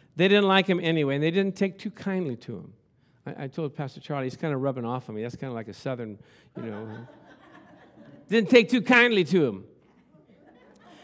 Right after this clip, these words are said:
They, <laughs> but the Bible says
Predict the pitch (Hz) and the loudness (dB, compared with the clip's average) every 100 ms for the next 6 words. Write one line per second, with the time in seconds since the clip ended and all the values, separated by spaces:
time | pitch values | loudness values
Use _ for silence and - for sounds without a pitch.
0 | - - - 175 151 - 185 - 202 185 | -20 -8 0 0 0 0 0 2 0 0
1 | - 214 - 185 - - - - - - | -2 -4 -2 -6 -4 -10 -8 -10 -10 -16
2 | - - - - - 247 185 220 370 370 | -20 -20 -20 -20 2 4 6 6 6 6
3 | 254 247 233 233 247 | 4 4 6 6 4